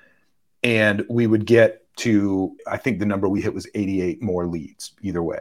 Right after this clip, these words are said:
So let me get to the numbers. So in our core website, we were converting just under two percent. I was like, "What happens if we get that up to the even two?" We got another eighty-eight leads. And I said,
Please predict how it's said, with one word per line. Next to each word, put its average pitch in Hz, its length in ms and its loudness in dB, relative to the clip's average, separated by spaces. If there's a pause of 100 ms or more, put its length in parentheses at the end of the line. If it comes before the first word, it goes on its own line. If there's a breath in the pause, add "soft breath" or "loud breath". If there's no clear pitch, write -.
(140)
So 92 460 0 (500 soft breath)
let 120 140 0
me 117 80 2
get 107 200 2
to 107 80 -8
the 95 80 -2
numbers. 80 320 -6
So 113 320 2
in 120 140 0
our 98 140 4
core 139 260 6
website, 104 640 4 (240)
we 110 160 2
were 98 100 -2
converting 107 380 2
just 104 240 -2
under 95 160 -2
two 98 180 -2
percent. 90 460 -6
I 107 40 -4
was 101 100 -2
like, 98 160 -2
"What 113 160 4
happens 110 300 2
if 101 100 -4
we 101 80 0
get 95 180 0
that 90 140 -2
up 85 140 -6
to 90 100 -10
the 85 100 -6 (100)
even 92 200 -4
two?" 87 440 0 (240 soft breath)
We 98 120 0
got 92 180 4
another 92 420 -2
eighty-eight 98 400 0
leads. - 360 -14 (120)
And 92 120 -8
I 92 60 -6
said, 90 280 -2